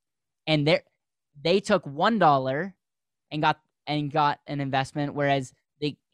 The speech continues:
the, um, good old cash investor had no leverage in their life and put all my money at risk.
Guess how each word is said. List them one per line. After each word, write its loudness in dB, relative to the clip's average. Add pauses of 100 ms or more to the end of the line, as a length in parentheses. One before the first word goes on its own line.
(120)
the, -4 (240)
um, -2 (260)
good 4
old 4
cash -2
investor -4
had -2
no 0
leverage -2
in -6
their -6
life -4 (460)
and 0 (140)
put -2
all 0
my 2
money 2
at -8
risk. -14